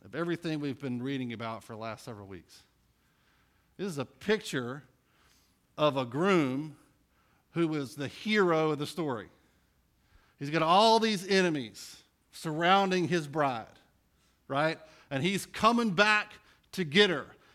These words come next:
And in between her and him are all the armies of the earth arrayed against him to prevent him from doing that. And they are nothing to him. He absolutely wipes them out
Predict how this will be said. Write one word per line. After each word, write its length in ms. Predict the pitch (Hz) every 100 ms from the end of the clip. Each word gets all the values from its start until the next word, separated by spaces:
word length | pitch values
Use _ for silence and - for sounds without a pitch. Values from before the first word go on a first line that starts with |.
| -
And 120 | 143
in 180 | 170 226
between 420 | 233 - 214 185
her 380 | 160 214 240 247
and 160 | 190 175
him 480 | 151 220 220 214 190 -
are 140 | 151 151
all 380 | 175 208 226 214
the 120 | 185
armies 580 | 190 202 220 214 214 190
of 280 | 175 185 160
the 140 | 170
earth 460 | 196 185 160 147 -
arrayed 580 | 156 156 180 190 185 -
against 520 | 160 135 196 185 -
him 200 | 175 156
to 120 | 151
prevent 440 | 143 143 131 175 165
him 180 | 165 147
from 180 | 143
doing 320 | 123 156 151 139
that. 280 | 127 127 - - -
And 180 | 147 147
they 220 | 165 175
are 460 | 156 156 151 143 123 -
nothing 880 | 127 131 143 165 190 - 180 135 110 - -
to 120 | 131
him. 360 | 135 113 95 - _ _
He 180 | 143 139
absolutely 1000 | 170 202 214 - 170 170 185 170 170 165 - -
wipes 600 | 135 123 127 160 202 190 -
them 200 | 196 160
out 400 | 143 143 147